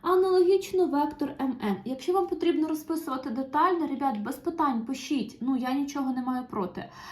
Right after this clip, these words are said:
Е, я можу це поки робити усно, то поки роблю усно. Від кінця віднімаю початок. Від точки Н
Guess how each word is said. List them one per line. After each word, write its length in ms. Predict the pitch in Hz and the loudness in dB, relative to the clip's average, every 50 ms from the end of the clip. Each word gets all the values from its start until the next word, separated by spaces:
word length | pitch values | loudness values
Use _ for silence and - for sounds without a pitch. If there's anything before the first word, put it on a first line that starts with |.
| - - - | -16 -10 -6
Е, 380 | - 233 233 233 233 233 233 233 | -2 0 2 2 2 2 0 0
я 180 | 262 302 311 | 2 2 2
можу 260 | 302 285 285 277 269 | 2 2 0 0 -2
це 140 | 262 - 240 | -4 -4 -6
поки 260 | - 226 220 - 220 | -8 -8 -8 -6 -4
робити 340 | 214 220 202 208 214 - - | -4 -4 -4 -4 -4 -4 -6
усно, 460 | - - 302 370 392 - 403 403 392 | -4 -2 -2 -2 -2 -2 -2 -4 -4
то 280 | 381 - 233 233 294 311 | -4 -2 -2 0 0 0
поки 340 | - - 208 233 - 262 214 | -2 -2 -4 -2 -2 -2 -2
роблю 280 | 202 196 190 208 180 - | -2 0 0 0 -2 -2
усно. 320 | 180 170 - - - - - - - - - - | -4 -8 -8 -10 -14 -14 -14 -16 -20 -20 -12 -8
Від 260 | 247 247 294 311 302 | -2 0 2 0 0
кінця 680 | - - 240 226 220 - - 208 208 247 330 370 359 277 | 0 -2 -2 -2 -2 -2 0 2 2 4 2 2 0 -2
віднімаю 560 | 269 233 220 220 214 208 220 240 254 247 226 - | -2 -2 0 0 0 0 0 0 -2 -4 -6 -6
початок. 520 | - 214 208 - - 202 - - - - - - - - - - - | -6 -6 -6 -6 -8 -10 -10 -12 -16 -20 -20 -20 -20 -20 -18 -10 -8
Від 300 | 208 208 269 302 302 - - - | -4 -2 -2 -2 -2 -4 -8 -6
точки 600 | - 285 277 240 - - - - 208 202 202 - - - - | -2 -2 -2 -2 -2 -6 -8 -6 -6 -6 -6 -6 -8 -4 -2
Н 500 | 240 220 208 208 208 226 254 302 330 | 0 2 2 2 0 0 0 0 0